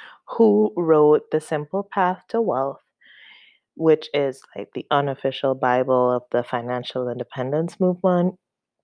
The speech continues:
he has a really great YouTube video.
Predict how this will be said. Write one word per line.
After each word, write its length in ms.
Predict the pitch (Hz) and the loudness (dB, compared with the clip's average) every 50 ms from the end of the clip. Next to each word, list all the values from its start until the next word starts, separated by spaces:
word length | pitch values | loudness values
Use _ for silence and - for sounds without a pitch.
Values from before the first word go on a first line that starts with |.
| _ _ _ _ - - | _ _ _ _ -16 -4
he 200 | - - 262 285 | 0 2 2 4
has 280 | 269 277 247 240 214 - | 4 4 2 4 4 6
a 100 | 208 202 | 4 6
really 320 | 190 196 196 202 214 208 | 6 6 6 6 6 4
great 500 | 196 - - 170 165 160 165 170 165 165 | 4 2 2 4 6 6 6 6 4 2
YouTube 800 | - 175 151 151 156 160 165 160 - - - 170 156 147 147 147 - - | -2 -6 -4 0 0 0 0 -2 -6 -10 -8 -4 -4 -4 -4 -6 -4 -2
video. 640 | - 143 139 143 139 139 135 135 135 135 139 139 | -2 0 0 0 0 0 0 0 0 0 0 -2